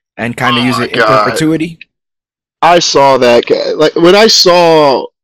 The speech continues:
Speaker 2: when I first saw Rogue One and I saw the actor that when they C G, re-, C G I recreated, uh, the actor who played Tarkin, I
Speaker 1: Yeah.
Speaker 2: knew from then on, "Oh, this is gonna be a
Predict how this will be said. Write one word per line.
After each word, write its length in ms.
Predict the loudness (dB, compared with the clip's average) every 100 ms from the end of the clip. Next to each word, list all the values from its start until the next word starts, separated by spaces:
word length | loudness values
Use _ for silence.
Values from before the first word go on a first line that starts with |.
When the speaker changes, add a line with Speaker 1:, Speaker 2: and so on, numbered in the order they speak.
| _
Speaker 2:
when 180 | 0 2
I 100 | 2
first 320 | 2 2 2
saw 160 | 2 2
Rogue 340 | 4 4 4
One 300 | 2 2 2
and 120 | 2
I 60 | 0
saw 320 | 0 2 2
the 120 | 2
actor 440 | 2 2 2 2 2
that 160 | 0 -2
when 140 | -2
they 100 | 0
C 220 | 0 0 0
G, 220 | -2 -2
re-, 400 | 0 0 -2 -8 _
C 260 | -6 -2
G 160 | 0 2
I 60 | 4
recreated, 560 | 2 2 2 4 4
uh, 300 | 2 2 2
the 100 | 2
actor 240 | 0 0 -2
who 80 | -4
played 220 | -4 -4
Tarkin, 500 | -2 -2 -2 -6 -6 -12 _ _ -20 _ -2
I 140 | 0
Speaker 1:
Yeah. 160 | 0 0
Speaker 2:
knew 80 | -2
from 320 | -2 -4 0
then 200 | -2 -2
on, 440 | 0 0 0 -2 -6 _ _ _ _ _ _
"Oh, 340 | 2 4 4 2
this 260 | 2 0
is 140 | -2 0
gonna 220 | 0 2
be 160 | 2
a 80 | 0